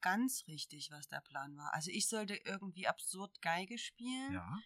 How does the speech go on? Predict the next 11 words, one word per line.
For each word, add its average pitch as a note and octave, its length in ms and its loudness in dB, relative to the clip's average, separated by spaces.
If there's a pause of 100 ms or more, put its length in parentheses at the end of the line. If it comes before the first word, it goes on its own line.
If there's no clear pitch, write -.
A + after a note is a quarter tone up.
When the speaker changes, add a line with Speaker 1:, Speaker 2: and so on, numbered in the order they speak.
Speaker 1:
Ich F3 140 -4
glaub, F#3 200 -2
Erik F3+ 340 -2
Leichter F3+ 560 -4
wollte E3+ 280 -10
den E3+ 180 -8
Karpfen D#3+ 420 2
von D#3+ 180 -2
Rilke G#3+ 680 -4
zitieren. A#3 720 -4 (400)
Speaker 2:
<laughs> - 160 -4